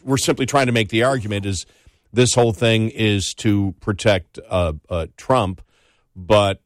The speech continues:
when you, when you actually watched it, because here's what you say. You say, "Okay, the, uh, Republicans," and, uh, I think Representative Goldman, <laughs> who, by the way, got into back and forth,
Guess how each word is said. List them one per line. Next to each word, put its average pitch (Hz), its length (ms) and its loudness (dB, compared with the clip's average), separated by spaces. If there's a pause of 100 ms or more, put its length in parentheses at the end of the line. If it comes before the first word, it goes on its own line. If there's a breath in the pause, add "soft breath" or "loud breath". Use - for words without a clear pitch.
when 113 300 -2
you, 107 320 -2
when 113 160 -2
you 113 140 2
actually 165 420 -2
watched 113 560 -2
it, - 140 -16 (120)
because 170 240 -2
here's 233 160 -2
what 147 160 -4
you 107 60 -6
say. - 240 -2
You 87 140 -8
say, 90 200 -6
"Okay, 95 380 -4
the, 87 220 -8 (380)
uh, 85 280 -2
Republicans," 95 840 -4
and, 85 340 -6
uh, 78 200 -6
I 92 60 -10
think 92 160 -4
Representative 90 500 -4
Goldman, 90 520 -4 (240)
<laughs> 80 240 -12
who, 92 1300 -2
by 92 160 0
the 90 80 -2
way, 90 140 -2
got 92 120 -2
into 82 340 -4 (100)
back 90 320 -2
and 80 120 -10
forth, 87 460 -6